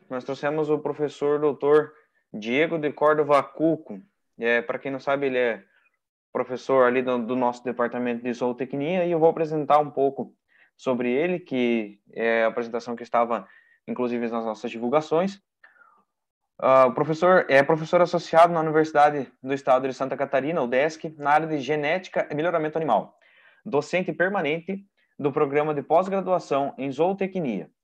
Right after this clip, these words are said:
Possui gra-, graduação em medicina veterinária, veterinária, perdão, pela Universidade do Estado de Santa Catarina, udesc, cave.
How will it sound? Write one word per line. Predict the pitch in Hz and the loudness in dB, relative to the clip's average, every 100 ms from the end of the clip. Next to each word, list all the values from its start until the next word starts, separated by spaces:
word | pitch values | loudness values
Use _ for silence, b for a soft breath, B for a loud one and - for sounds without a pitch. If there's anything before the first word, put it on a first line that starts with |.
| _ _ _ | _ _ _
Possui | 131 - 147 | -6 -2 0
gra-, | 135 127 113 | 0 0 -4
graduação | 123 127 127 123 - 151 190 196 | -2 0 0 -2 -2 -2 0 -2
em | 135 | -4
medicina | 131 120 127 165 | -2 -4 -4 -4
veterinária, | 170 170 160 151 127 127 127 - 120 107 | -2 -2 -2 2 2 0 -4 -8 -8 -4
veterinária, | 127 160 151 120 123 135 | -4 -4 -4 -2 -2 -4
perdão, | 123 117 107 123 - _ | -6 -6 -4 -6 -10 _
pela | 139 135 139 | -2 0 -2
Universidade | 139 139 135 135 170 | -2 -2 0 -2 0
do | |
Estado | 175 165 139 135 | -4 0 0 0
de | 135 | -6
Santa | 151 151 | -6 -4
Catarina, | 160 156 156 135 127 - | -4 -2 -2 -2 -6 -8
udesc, | 127 135 131 131 151 | -8 -2 -2 -2 -8
cave. | 151 123 101 82 | -4 2 2 0